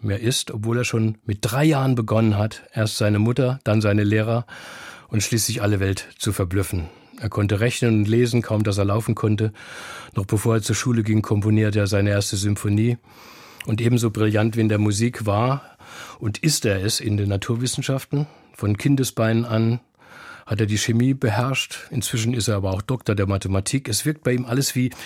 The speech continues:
nebenbei, auch mehrere Sprachen, die er sich selbst beigebracht hat. Darunter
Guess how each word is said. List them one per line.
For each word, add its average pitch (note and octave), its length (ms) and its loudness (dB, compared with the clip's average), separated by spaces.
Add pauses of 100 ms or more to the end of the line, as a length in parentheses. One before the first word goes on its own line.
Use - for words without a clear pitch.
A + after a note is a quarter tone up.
(180)
nebenbei, C#3+ 840 2
auch A#2+ 200 -6
mehrere G#2+ 360 0
Sprachen, B2+ 440 -2
die A#2+ 80 0
er A2+ 60 2
sich A#2 180 -4
selbst A#2 240 -4
beigebracht A2 520 -4
hat. A#2 200 -6 (560)
Darunter A2 520 0